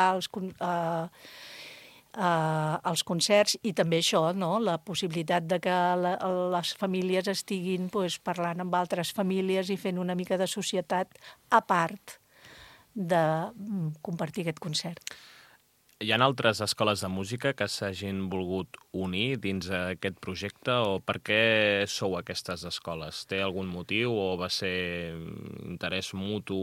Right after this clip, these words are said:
Speaker 2: o perquè ja us coneixíeu els diferents equips directius?
Speaker 1: Bueno, una mica tot, la veritat, una mica tot. Eh, som membres de la zona set, set de l'acem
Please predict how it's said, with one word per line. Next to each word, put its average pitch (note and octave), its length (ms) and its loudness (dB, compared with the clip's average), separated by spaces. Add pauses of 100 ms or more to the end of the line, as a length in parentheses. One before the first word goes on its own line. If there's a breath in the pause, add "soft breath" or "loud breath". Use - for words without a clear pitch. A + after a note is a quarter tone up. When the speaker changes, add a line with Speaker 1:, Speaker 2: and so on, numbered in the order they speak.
(360)
Speaker 2:
o E2 240 -4
perquè E2 480 -8
ja E2 160 -6
us - 80 -8
coneixíeu F2+ 640 -4
els F2 80 -8
diferents F2+ 400 -8
equips E2+ 240 -8
directius? F#2 880 -6 (280)
Speaker 1:
Bueno, B3 280 6
una C4+ 140 4
mica D#4+ 240 4
tot, - 400 -4 (100)
la G3+ 120 4
veritat, G#3 440 4
una B3+ 100 4
mica A#3 240 4
tot. G3+ 320 0
Eh, F#3+ 500 6
som G#3 240 0 (300)
membres A#3+ 480 4
de G3 140 6
la F#3 100 6
zona G3 300 0
set, F#3 240 -2 (160)
set G3+ 320 4
de G3 80 6
l'acem G#3+ 640 4